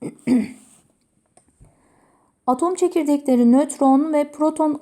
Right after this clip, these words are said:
olarak adlandırılan iki çeşit parçacıklardan oluşur. Yani burada biraz kimyadaki gibi basit tanımlamalar veriyoruz. Yani çekirdek proton ve nötron, bu ikisinin birlikte genel adı nükleondur.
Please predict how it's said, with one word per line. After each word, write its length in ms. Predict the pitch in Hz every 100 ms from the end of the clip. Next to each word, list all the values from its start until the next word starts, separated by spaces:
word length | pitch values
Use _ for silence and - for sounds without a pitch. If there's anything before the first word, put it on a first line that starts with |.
| -
olarak 400 | 240 233 220 -
adlandırılan 920 | 226 220 220 214 208 202 226 302 339 - _ -
iki 240 | 262 320
çeşit 440 | 330 294 320 311 -
parçacıklardan 920 | 285 254 247 220 - 214 208 214 226
oluşur. 520 | 196 202 - - -
Yani 240 | 247 240 262
burada 180 | 277 294
biraz 440 | 285 285 - -
kimyadaki 500 | 294 277 269 269 254
gibi 400 | - 214 254 - _ _ _ _ -
basit 340 | 277 277 320
tanımlamalar 720 | 294 277 269 262 247 240 226
veriyoruz. 460 | 208 190 - 214 -
Yani 320 | 240 233 240 254
çekirdek 640 | 277 - 285 285 285 294
proton 440 | 294 294 302 294
ve 120 | 294
nötron, 600 | 294 294 - 285 311 349 - _ _ _ _ _ _ _ -
bu 140 | 269
ikisinin 640 | 330 339 - 311 311 320 294
birlikte 400 | 269 277 - 262
genel 420 | 247 262 302 311
adı 300 | 311 320 294
nükleondur. 1040 | 311 302 285 302 302 302 269 214 - -